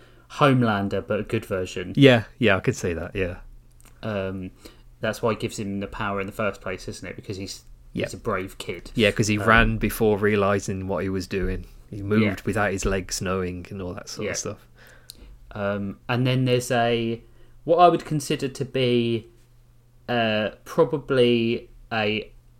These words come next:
Speaker 1: archetype of all, um, anime villains that is
Speaker 2: <laughs>
Speaker 1: there
Speaker 2: Yeah.
Speaker 1: to destroy kids, basically.
Speaker 2: Yeah, which,
Speaker 1: He look-, kinda
Speaker 2: who
Speaker 1: looks
Speaker 2: is this
Speaker 1: like,
Speaker 2: one?
Speaker 1: um,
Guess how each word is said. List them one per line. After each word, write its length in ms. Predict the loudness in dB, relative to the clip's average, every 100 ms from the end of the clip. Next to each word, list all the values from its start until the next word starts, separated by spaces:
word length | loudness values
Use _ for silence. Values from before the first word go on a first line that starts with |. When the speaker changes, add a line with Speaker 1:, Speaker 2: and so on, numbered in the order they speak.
| -6
Speaker 1:
archetype 920 | 0 0 -2 -8 -6 -2 -2 -2 -8 -20 -12
of 400 | -6 -4 -4 -8 _
all, 640 | 0 2 2 0 -4 -6 -6
um, 520 | -2 0 0 -4 -8 -10 -16 _ -8 -2
anime 480 | -2 -2 -2 -4
villains 720 | -4 -6 -6 -6 -8 -8 -12 -16 -6
that 160 | -2 0
is 120 | 4
Speaker 2:
<laughs> 100 | 6
Speaker 1:
there 240 | 8 6 6
Speaker 2:
Yeah. 120 | 0
Speaker 1:
to 520 | -2 -2 -2 -4 -8 -10 -20 -20 -20 -8 -2 -2
destroy 480 | -2 -4 4 6 6
kids, 760 | 4 0 0 0 -2 0 0 0
basically. 760 | 2 4 4 2 2 2 2 -2 -10 -20 -20 -20 -16 -10 -10 -10 -8
Speaker 2:
Yeah, 380 | -4 -4 -4 2
which, 240 | 4 6
Speaker 1:
He 80 | 6
look-, 120 | 4
kinda 220 | 2 6
Speaker 2:
who 100 | 8 8
Speaker 1:
looks 120 | 4
Speaker 2:
is 60 |
this 260 | 4 4 6
Speaker 1:
like, 120 | 4
Speaker 2:
one? 20 | 4
Speaker 1:
um, 440 | 2 2 -2 -4